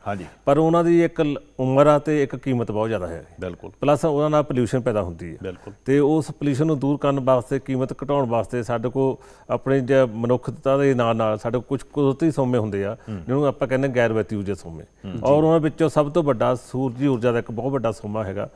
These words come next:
Speaker 2: ਕਿਉਂਕਿ ਜਿੰਨਾ ਚਿਰ ਦੁਨੀਆ ਰਹਿਣੀ ਹੈ, ਸੂਰਜ ਦੇ ਨਾਲ ਰਹਿਣਾ
Speaker 1: ਬਿਲਕੁਲ।
Speaker 2: ਤੇ, ਅ, ਦੁਨੀਆ ਚੱਲਣੀ ਆ।
Speaker 1: ਆਹ।
Speaker 2: ਤੇ ਹੁਣ ਸੂਰਜੀ ਊਰਜਾ ਜਿਹੜੀ ਹੈਗੀ ਆ, ਉਹਦਾ ਮਹੱਤਵ ਇੰਨਾ ਜ਼ਿਆਦਾ ਹੈਗਾ ਵੀ ਇਹਨੂੰ ਅਸੀਂ ਦੋ ਤਰੀਕਿਆਂ ਨਾਲ ਵਰਤ ਸਕਦੇ ਹਾਂ ਸੂਰਜੀ ਊਰਜਾ ਨੂੰ।
Speaker 1: ਜੀ।
Speaker 2: ਇੱਕ ਆ ਕੋਈ ਇਸ ਚੀਜ਼ ਨੂੰ ਗਰਮ ਕਰਕੇ,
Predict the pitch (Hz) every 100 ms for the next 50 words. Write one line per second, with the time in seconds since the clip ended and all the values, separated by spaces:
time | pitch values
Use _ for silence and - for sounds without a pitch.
0 | - _ - 139 143 139 143 147 160 143
1 | 139 143 139 135 143 143 143 131 - 123
2 | 127 127 120 110 113 120 117 107 101 110
3 | 117 - 98 135 160 131 127 123 113 -
4 | - - 117 113 117 127 131 123 110 95
5 | 85 85 - 101 - - 135 139 147 147
6 | 160 - 139 139 175 175 151 160 156 165
7 | 135 123 131 131 131 147 135 123 139 143
8 | - 127 147 143 139 123 107 104 101 -
9 | - - 143 147 165 160 160 135 147 156
10 | 147 156 151 139 120 - 107 107 104 113
11 | 104 110 110 120 156 - 120 98 87 139
12 | 139 151 151 151 147 139 143 143 123 113
13 | 107 117 - 147